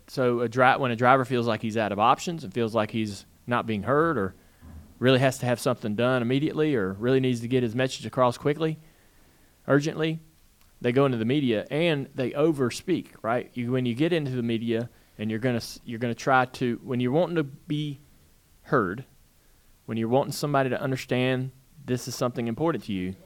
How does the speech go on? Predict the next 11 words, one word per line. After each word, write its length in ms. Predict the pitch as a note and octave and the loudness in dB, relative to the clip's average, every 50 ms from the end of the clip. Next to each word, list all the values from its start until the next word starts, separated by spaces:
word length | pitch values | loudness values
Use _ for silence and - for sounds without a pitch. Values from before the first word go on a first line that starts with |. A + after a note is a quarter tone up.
| - - - - - - - | -20 -20 -20 -20 -20 -16 -10
and 120 | G2+ G#2 A2 | -8 -6 -4
you're 120 | A2 G#2+ | -2 -2
a 40 | G#2 | 2
driver, 380 | G#2+ B2+ C3+ C3 B2+ A2 G#2 G#2 | 4 6 6 8 6 6 4 0
you 200 | G#2+ G2+ G2 G#2 | -2 -4 -2 0
go 120 | A#2+ A#2 | 2 2
to 60 | A#2 | 2
the 80 | G#2+ G#2 | 2 2
media, 420 | A2+ C3+ C3+ A2 G2+ F#2+ F2+ F2+ - _ _ _ _ _ _ _ - | 2 2 0 0 -2 -4 -8 -10 -14 _ _ _ _ _ _ _ -8
you 280 | G#2+ G#2+ A2 G#2 - - - | -6 -4 -4 -4 -6 0 4
overspeak, 540 | E3 F3 F3+ C#3 A2+ - - - G2 E2+ | 6 6 6 6 2 -2 -6 -6 -8 -8